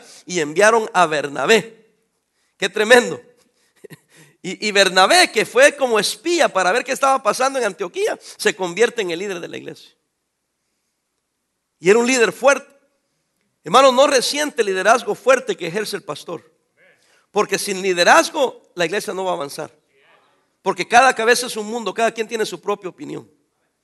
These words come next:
Y todos deben de aprender a seguir, eh, eh, la, la voz del líder. Y no me estoy promoviendo yo, estamos estudiando la palabra del Señor.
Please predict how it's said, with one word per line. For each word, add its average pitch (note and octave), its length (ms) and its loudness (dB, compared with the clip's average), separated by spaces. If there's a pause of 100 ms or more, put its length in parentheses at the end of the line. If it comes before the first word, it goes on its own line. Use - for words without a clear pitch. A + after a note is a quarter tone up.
(460)
Y G#3 160 -4
todos C#4 260 6
deben D4 180 -4
de C#4 60 0
aprender A#3 420 -2
a C4+ 60 0
seguir, B3 400 -6 (340)
eh, F#3+ 480 -2
eh, F#3 80 -4
la, F3+ 240 2
la E3+ 140 4
voz A#3 260 4
del G#3+ 200 -2
líder. D4+ 300 2
Y E3+ 40 -10
no A#3 140 -2
me D4+ 60 -4
estoy D#4 180 -4
promoviendo C#4 500 -4
yo, D#4+ 160 -4
estamos C#4 300 -4
estudiando C4+ 340 -4
la G3 140 -4
palabra G#3 320 0
del E3+ 80 -8
Señor. A#3 440 -6